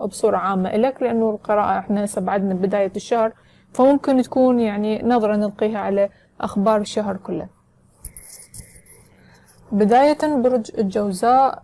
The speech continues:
آه، طلعت لي ورقة غريبة جدًا شوية،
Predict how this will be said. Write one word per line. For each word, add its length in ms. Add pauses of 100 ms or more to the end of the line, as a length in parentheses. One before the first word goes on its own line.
آه، 560 (2750)
طلعت 340
لي 60
ورقة 480 (1300)
غريبة 440
جدًا 460
شوية، 580